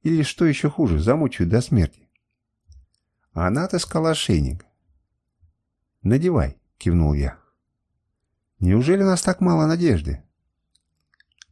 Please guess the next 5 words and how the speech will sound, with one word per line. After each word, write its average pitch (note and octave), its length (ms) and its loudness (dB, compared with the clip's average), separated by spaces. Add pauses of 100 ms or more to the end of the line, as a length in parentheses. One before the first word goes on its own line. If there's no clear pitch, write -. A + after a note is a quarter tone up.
(120)
«Надевай D3 380 0
его D2 100 0
скорее», — D2 520 -2 (480)
поморщился D2 640 -4
я. C2 140 -4